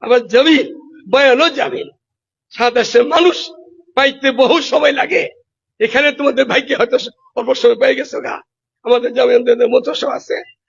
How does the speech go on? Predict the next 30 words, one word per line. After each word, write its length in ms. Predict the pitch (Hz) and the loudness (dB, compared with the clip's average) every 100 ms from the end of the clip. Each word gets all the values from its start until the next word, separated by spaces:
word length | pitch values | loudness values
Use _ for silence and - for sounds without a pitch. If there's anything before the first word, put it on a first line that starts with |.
| - | -4
আরো 200 | 208 240 | 2 2
বহু 200 | 254 254 | 2 2
ওলামা 240 | 269 254 | 2 0
একরাম 240 | 269 277 254 | -2 -4 -6
আছে। 220 | - 453 554 _ _ _ 202 | 0 0 0 _ _ _ -4
নাসিদেরা 520 | 226 - 262 262 330 - | -4 -2 2 2 0 -2
এসে 220 | 220 262 | -2 -2
গেছেন, 280 | 269 - - | -4 -6 -6
আসবে, 460 | - - - - - _ _ _ _ _ _ _ _ _ - 170 | -6 -8 -4 -6 -6 _ _ _ _ _ _ _ _ _ -18 -8
যে 160 | 269 | -6
নাসিদেরা 540 | 302 320 262 240 240 - | -4 -2 -2 2 2 2
আসতেছে। 560 | - - 156 - 453 - _ _ _ _ - | -8 -2 -2 0 -2 -4 _ _ _ _ -12
আমার 280 | 254 254 254 | 0 0 4
মন 160 | 262 | 0
চাইছিল 600 | 269 262 247 262 285 - - | 2 -2 0 0 -2 -6 -4
শোনার 300 | 269 285 277 | 0 2 0
জন্য, 300 | - - - _ _ _ - | -4 -10 -12 _ _ _ -4
না 120 | 233 | 0
আমাকে, 600 | 247 240 311 277 240 _ _ - | 2 2 -2 -10 -12 _ _ -2
আমি 160 | 247 | -2
বলছি 400 | 240 294 - - | 2 0 0 -2
যে 200 | 294 320 | -2 0
আমি 160 | 277 247 | -2 0
যাবো 260 | 254 285 311 | -2 -2 -4
না, 240 | 269 - 240 | -10 -10 -4
সকালেও 400 | 262 - 311 381 | -4 0 2 2
বললাম 260 | 415 269 | 2 0
আজকে 220 | 294 - 277 | -10 -12 -10
আহমেদ 260 | - 254 | -2 -2
বন্ধু, 300 | 240 240 - | -2 -10 -10